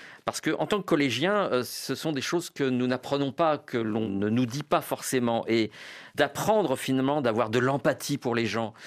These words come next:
d'être à l'écoute et d'être finalement bienveillant, c'est quelque chose qu'il faut que l'on nous apprenne. Et en tant que collégien, on ne m'avait jamais parlé, euh, de tout cela. Hugo Sobelman, est-ce que vous avez vous-même appris de votre propre film ? Étiez-vous, euh,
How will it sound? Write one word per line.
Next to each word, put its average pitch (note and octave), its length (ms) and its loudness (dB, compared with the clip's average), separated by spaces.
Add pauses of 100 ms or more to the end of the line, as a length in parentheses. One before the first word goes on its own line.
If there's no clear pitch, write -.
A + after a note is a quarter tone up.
(200)
d'être B2 240 0
à - 20 2
l'écoute D3 540 -2 (100)
et G#2+ 120 0
d'être A2+ 260 -2
finalement A#2 380 0
bienveillant, C3 560 2 (320)
c'est - 100 -6
quelque C3 260 -4
chose F#3 240 0
qu'il - 220 -6
faut G3+ 220 -2
que - 140 -2
l'on A#2+ 220 2
nous A#2+ 380 2
apprenne. A#2 540 -2 (260)
Et A2 100 2
en C3 120 -2
tant D#3+ 160 -2
que C3+ 100 -2
collégien, B2+ 580 0 (200)
on A2+ 80 -2
ne A2+ 40 2
m'avait A#2 220 0
jamais D3+ 360 0
parlé, B2+ 380 0
euh, G2+ 280 2 (240)
de G#2+ 100 -4
tout A#2 160 -2
cela. G#2 300 0 (420)
Hugo D3 240 2
Sobelman, D#3 500 2
est-ce D3+ 180 -2
que C#3 80 -2
vous C3 120 0
avez A#2+ 160 2
vous-même C#3 320 2
appris C3+ 300 -2
de A#2 80 0
votre G#2 280 -2
propre A2+ 340 -4
film ? G#2 340 -6 (280)
Étiez-vous, D3 640 6
euh, A2+ 240 6